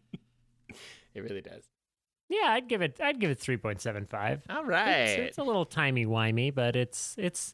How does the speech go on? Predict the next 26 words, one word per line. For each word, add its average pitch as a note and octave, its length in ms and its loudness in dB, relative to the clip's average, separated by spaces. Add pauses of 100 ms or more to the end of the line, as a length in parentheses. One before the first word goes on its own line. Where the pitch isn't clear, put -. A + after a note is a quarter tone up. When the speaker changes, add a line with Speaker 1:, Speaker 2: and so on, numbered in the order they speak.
(100)
Speaker 2:
it E3 80 2
was D#3+ 160 0
very D#3 260 0
enjoyable, G#2+ 480 -4
and A2 160 -6
the A#2+ 100 0
ending A#2 240 0
was G#2 160 -2
great. - 300 -8 (720)
Speaker 1:
Yeah, G2+ 240 -6 (160)
I G#2+ 80 -6
mean, A2 240 -4 (180)
the A2+ 160 -18
setup - 480 -8
was - 240 -12 (540)
almost G#2 420 -8
perfection. - 680 -16 (160)
It - 100 -20
just, - 220 -20 (100)
it - 140 -20
was F#2+ 100 -18
so - 160 -16
good. C#2 220 -18 (1120)
Speaker 2:
It F3 80 -4
was A3+ 160 -4
solid. F#3+ 480 -4